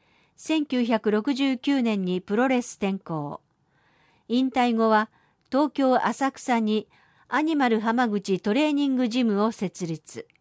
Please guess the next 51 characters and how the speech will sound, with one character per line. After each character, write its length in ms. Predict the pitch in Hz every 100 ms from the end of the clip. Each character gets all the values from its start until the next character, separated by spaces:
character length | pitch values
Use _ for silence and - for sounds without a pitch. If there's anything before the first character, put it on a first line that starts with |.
| _ _ _ _ _ _ _ _ _
気 220 | - 208
合 180 | 294 285
だ 180 | 285 - _ _ _ _
と 120 | 294
い 140 | 269 254
う 60 | 247
掛 200 | - -
け 120 | 311
声 280 | 311 277 240
で 220 | 277 -
お 100 | 175
な 200 | 170 220
じ 220 | 196 180
み。 200 | 170 151 - _ _ _ _ _ _ _ _ _ _ _ _ _ _ _ _ _ _
浜 320 | 233 262 359
口 300 | 302 - -
京 200 | 269 269
子 140 | 240
さ 180 | 220 214
ん 100 | 196
の 140 | 196 190
プ 160 | 214
ロ 140 | 262 294
フ 60 |
ィ 200 | - 240
ー 20 | 180
ル。 200 | 165 - _ _ _ _ _ _ _ _ _ _ _ _ _
東 200 | 277 302
京 220 | - 277
都 180 | 254 208
台 240 | 202 240 269
東 240 | 262 240
区 120 | 214 196
生 40 |
ま 180 | 175 151
れ。 160 | 143 - _ _ _ _ _ _ _ _
二 140 | 214 214
千 300 | 330 294 226
四 160 | 214
年 280 | 220 240 226
の 220 | 226 226 -
ア 120 | 196
テ 160 | 247 302
ネ 140 | 294
オ 100 | 277
リ 120 | 277
ン 100 | 262
ピ 100 | 254
ッ 120 | 254 -
ク 140 | 190
に 240 | 175 175